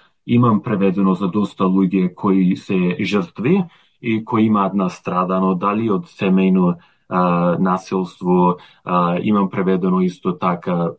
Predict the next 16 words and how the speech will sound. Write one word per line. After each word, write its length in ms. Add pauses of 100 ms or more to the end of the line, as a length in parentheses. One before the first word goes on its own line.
(240)
за 200
луѓе 500
кои 220
имаат 260
деца, 440
исто 340
така 280
малтретирани, 1200 (680)
на, 280
на 240
разни 440
начини. 640
Значи, 420
ти 180
треба 360
да 360